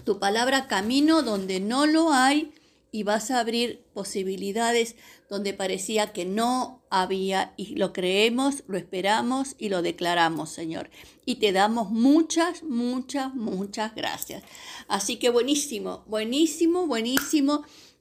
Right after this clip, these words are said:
Todo lo que vamos a estar esperando que Dios va a estar haciendo en este tiempo, nos va a estar afirmando, nos va a dar carácter firme,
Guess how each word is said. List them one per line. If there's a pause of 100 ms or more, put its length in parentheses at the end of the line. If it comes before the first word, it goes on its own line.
(240)
Todo
lo
que
vamos
a
estar
esperando
que
Dios
va
a
estar
haciendo
en
este
tiempo,
nos
va
a
estar
afirmando,
nos
va
a
dar
carácter
firme,